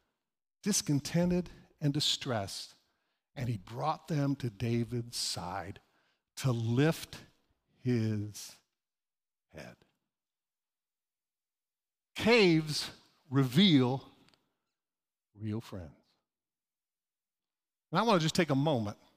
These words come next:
to tell this church how much our family appreciates what you have done for us.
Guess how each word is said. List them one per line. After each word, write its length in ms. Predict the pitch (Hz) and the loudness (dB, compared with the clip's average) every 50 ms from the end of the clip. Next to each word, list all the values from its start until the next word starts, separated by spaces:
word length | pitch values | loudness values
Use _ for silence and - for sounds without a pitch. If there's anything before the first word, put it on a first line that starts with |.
| _ _ _ _ _ _ _ _ _ _ _ _ _ _ _ _ _ _ _ _ _ _ _ _ _ _ _ - | _ _ _ _ _ _ _ _ _ _ _ _ _ _ _ _ _ _ _ _ _ _ _ _ _ _ _ -10
to 80 | - - | -10 -8
tell 280 | - - 196 208 208 | 2 4 4 4 4
this 260 | 180 147 175 196 - - | 4 4 2 2 2 2
church 640 | - - 180 160 113 98 - - - - - - - - _ _ _ _ _ _ _ _ _ _ _ _ _ _ _ _ _ _ _ _ _ _ _ _ _ _ _ | -2 0 0 0 -2 -2 -6 -10 -10 -10 -10 -12 -16 -20 _ _ _ _ _ _ _ _ _ _ _ _ _ _ _ _ _ _ _ _ _ _ _ _ _ _ _
how 460 | - - - 180 196 196 208 208 208 | -10 -2 2 4 4 6 6 4 4
much 640 | 196 190 175 170 170 151 147 - - - - - - - - - - | 2 2 2 4 4 4 2 0 -2 -4 -4 -4 -6 -8 -14 -10 -4
our 220 | 151 156 160 160 | 0 2 2 2
family 720 | - - - - 160 147 135 127 123 120 117 117 117 131 - - _ _ _ | 0 -2 -2 0 2 2 2 2 2 0 0 -2 -2 -4 -8 -12 _ _ _
appreciates 1200 | - - - - - - - - 175 151 - - - 131 110 101 101 107 - - - - - - - _ _ _ _ _ _ _ _ _ _ _ _ _ _ _ _ _ - | -16 -16 -14 -12 -14 -10 -4 -2 -2 0 0 -2 -2 -4 -4 -4 -6 -10 -12 -12 -12 -12 -12 -14 -16 _ _ _ _ _ _ _ _ _ _ _ _ _ _ _ _ _ -6
what 240 | 127 127 - - - | -6 -6 -4 -4 -2
you 100 | 160 143 | 0 2
have 220 | 139 127 113 117 | 2 0 0 0
done 420 | - 139 135 120 110 107 101 101 104 - - - | 0 2 2 2 0 0 -2 -6 -8 -12 -18 -18
for 180 | - 110 120 120 | -16 -14 -14 -14
us. 440 | 92 82 80 - - - - - | -16 -16 -16 -14 -16 -16 -16 -20